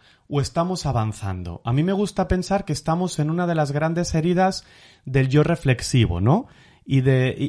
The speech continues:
y, y que es un avance, que no es que haya más narcisismo que antes, sino que coge otra forma diferente a la que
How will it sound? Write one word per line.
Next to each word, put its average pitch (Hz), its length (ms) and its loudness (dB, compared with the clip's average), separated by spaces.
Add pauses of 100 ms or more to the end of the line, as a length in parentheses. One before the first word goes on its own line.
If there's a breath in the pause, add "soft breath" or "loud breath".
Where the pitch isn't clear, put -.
y, - 160 -14
y 147 120 -2
que 156 200 2
es - 360 -6
un 185 180 2
avance, 135 600 0
que 127 120 0
no 147 120 4
es 165 120 2
que 190 100 -4
haya 175 160 2
más 165 220 0
narcisismo 151 720 0
que 151 120 0
antes, 170 360 0
sino 139 280 -2
que 123 160 -6
coge 151 280 -2
otra 156 280 0
forma 147 460 0
diferente 107 500 -2
a 95 60 -2
la 95 160 -4
que 95 240 -6